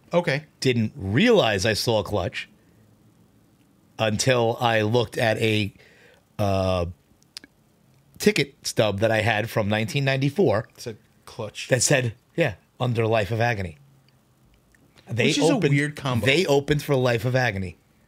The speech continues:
Speaker 1: That's a strange combo.
Speaker 2: Yeah.
Speaker 1: So I have comments on this one, and they're not, it's weird, 'cause there's a lot of subject matter here
Speaker 2: Mm-hmm.
Speaker 1: that, I don't know, it just doesn't.
Speaker 2: What do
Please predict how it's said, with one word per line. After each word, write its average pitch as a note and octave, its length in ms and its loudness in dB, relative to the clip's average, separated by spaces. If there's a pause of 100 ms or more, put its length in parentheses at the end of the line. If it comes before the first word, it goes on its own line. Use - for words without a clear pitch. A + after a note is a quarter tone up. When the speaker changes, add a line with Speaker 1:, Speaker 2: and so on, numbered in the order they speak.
(140)
Speaker 1:
That's - 140 -14
a A3+ 40 -10
strange A3 320 -10
combo. E3+ 320 -8 (160)
Speaker 2:
Yeah. F#2+ 200 -4 (1300)
Speaker 1:
So - 200 0
I A#3 40 4
have A#3+ 100 0
comments G3 380 0
on D3 120 2
this B2 160 -4
one, B2+ 200 -4
and D#3+ 200 -4
they're F#3 100 -2
not, G#3+ 400 -4 (1120)
it's - 160 -4
weird, D3 340 -2 (180)
'cause F3 300 -2 (720)
there's D#3 220 0
a E3+ 80 2
lot E3 380 -2
of E3+ 420 -8 (140)
subject C3+ 920 -4
matter A#2 340 -4
here A2+ 520 -4
Speaker 2:
Mm-hmm. C3 280 -2 (1040)
Speaker 1:
that, C#3 220 -2 (280)
I A#3 360 -6
don't B2+ 160 -2
know, A2 480 -2
it F3+ 140 -10
just - 280 -8
doesn't. A#2+ 480 -4 (380)
Speaker 2:
What C#3+ 140 4
do C#3 40 2